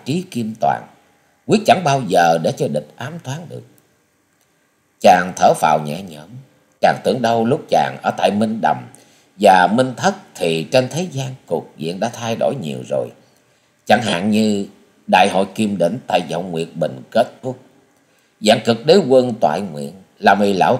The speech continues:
tổ, địa tướng lão nhân hoặc không đến dự hội kịp thời gian đã định, hoặc đã thất bại rồi. Nhưng sự việc chưa ngã ngũ như thế nào, chàng còn có dịp nhúng tay vào đại hội.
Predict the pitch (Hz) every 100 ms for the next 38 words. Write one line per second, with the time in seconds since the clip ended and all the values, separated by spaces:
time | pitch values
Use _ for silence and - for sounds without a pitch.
0 | - - 131 82 82 87 - 143 82 110
1 | 110 104 107 - _ _ _ _ - 110
2 | - 131 123 120 120 127 151 113 95 78
3 | 85 78 71 82 - _ - 82 - -
4 | - 58 - 78 98 90 85 69 64 -
5 | - _ _ _ _ - 104 - 95 101
6 | 131 - 156 - - 67 90 78 64 -
7 | _ _ _ _ _ _ _ _ _ _
8 | _ 143 151 120 123 98 104 107 139 127
9 | 90 131 101 92 160 117 147 131 73 67
10 | 62 - _ _ _ _ - 92 - 92
11 | 90 87 165 78 87 107 147 202 131 123
12 | 113 73 67 67 67 - 64 71